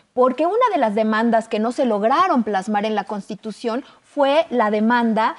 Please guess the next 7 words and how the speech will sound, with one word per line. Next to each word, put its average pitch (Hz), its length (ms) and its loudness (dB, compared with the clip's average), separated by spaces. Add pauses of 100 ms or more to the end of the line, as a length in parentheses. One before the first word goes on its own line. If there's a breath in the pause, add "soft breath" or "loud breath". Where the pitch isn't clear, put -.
de 247 140 2
las 233 160 0
feministas 262 760 0 (140 loud breath)
que 226 100 2
estaban 262 560 2
pugnando 269 580 0
organizadamente 233 920 0